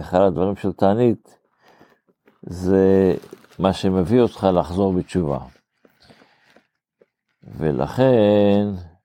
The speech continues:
אותם אנשים שמתענים, יש כאלה שמתענים והולכים לטייל, הולכים לפארק, הולכים לד-, ומב-, ומבלים ה-, את היום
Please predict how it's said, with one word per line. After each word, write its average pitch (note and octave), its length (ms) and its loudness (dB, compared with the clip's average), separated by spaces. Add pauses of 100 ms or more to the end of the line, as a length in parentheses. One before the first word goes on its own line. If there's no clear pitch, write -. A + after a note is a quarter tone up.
(1700)
אותם A#2 380 0
אנשים G2 460 -2
שמתענים, F#2+ 760 0 (260)
יש - 180 -16
כאלה G2+ 200 0
שמתענים F#2 640 -2
והולכים F2+ 420 -2
לטייל, F#2 640 2 (420)
הולכים F2+ 340 -4
לפארק, F#2 500 0
הולכים F2 300 -4
לד-, - 160 -8 (2250)
ומב-, F#2+ 540 0
ומבלים G2+ 460 0
ה-, F#2+ 220 2
את - 140 -6
היום G2 380 2